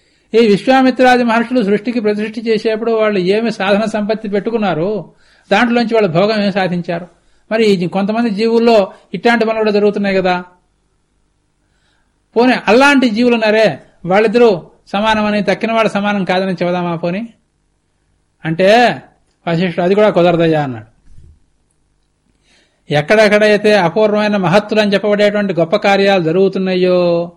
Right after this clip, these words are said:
అంటే మహత్తులు అంటే ఏమిటి? సాధన సంపత్తి లేకుండానే కార్యసిద్ధి రావడమే మహత్తు. మనమంతా అన్నం వండాలంటే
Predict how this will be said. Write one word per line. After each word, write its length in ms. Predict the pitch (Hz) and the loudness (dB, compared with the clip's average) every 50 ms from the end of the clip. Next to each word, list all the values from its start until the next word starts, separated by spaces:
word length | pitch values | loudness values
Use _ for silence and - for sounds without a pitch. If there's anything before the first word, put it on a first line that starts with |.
| _ _ _ _ _ _ _ _ _ _ - | _ _ _ _ _ _ _ _ _ _ -6
అంటే 300 | 190 202 240 254 269 240 | -4 0 0 2 2 2
మహత్తులు 560 | 185 165 160 156 156 151 170 226 220 233 226 | 0 0 0 0 0 0 0 0 0 0 0
అంటే 160 | 226 214 226 | 0 0 0
ఏమిటి? 460 | 226 240 247 254 247 233 151 156 - _ _ _ _ - | 0 2 2 2 2 0 0 -2 -6 _ _ _ _ -16
సాధన 500 | - - 151 165 190 202 185 208 214 220 | -10 -6 -4 -2 -2 0 0 0 0 0
సంపత్తి 540 | 208 - 214 214 208 196 220 214 214 - 208 | -2 -2 -2 -2 0 0 0 0 0 0 -2
లేకుండానే 640 | 196 196 196 202 190 214 208 202 202 202 208 226 240 | 0 0 0 0 -2 -2 -2 -2 0 0 0 0 -2
కార్యసిద్ధి 580 | 226 - 185 185 196 208 208 - 226 208 175 196 | -2 -2 -2 -2 0 -2 -2 -2 -2 -4 -2 -2
రావడమే 380 | 185 180 180 180 175 190 214 | -2 -2 -2 -2 -4 -4 -4
మహత్తు. 420 | 247 233 180 170 190 190 - 185 165 _ _ _ _ _ _ _ _ _ _ _ _ _ _ _ _ _ _ _ _ _ _ _ _ - 151 | -4 -2 -2 -2 -2 -4 -6 -12 -14 _ _ _ _ _ _ _ _ _ _ _ _ _ _ _ _ _ _ _ _ _ _ _ _ -12 -8
మనమంతా 540 | 156 175 185 196 190 233 220 208 196 196 175 - _ _ _ _ _ - | -6 -6 -4 -2 0 0 0 0 0 -2 -6 -10 _ _ _ _ _ -6
అన్నం 260 | 165 175 202 220 214 | -4 -2 -2 -2 -2
వండాలంటే 640 | 208 208 202 208 202 202 202 202 196 226 247 262 254 | 0 0 2 2 2 2 2 0 0 -2 -2 -2 -4